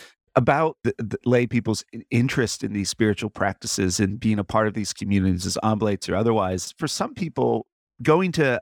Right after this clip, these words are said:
a typical mass where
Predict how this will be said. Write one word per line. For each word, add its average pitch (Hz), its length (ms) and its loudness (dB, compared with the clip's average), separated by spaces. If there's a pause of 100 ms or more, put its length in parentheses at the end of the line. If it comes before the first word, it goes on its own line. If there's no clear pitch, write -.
a 117 100 -2
typical 123 420 -2
mass 101 580 -2 (340)
where 107 640 2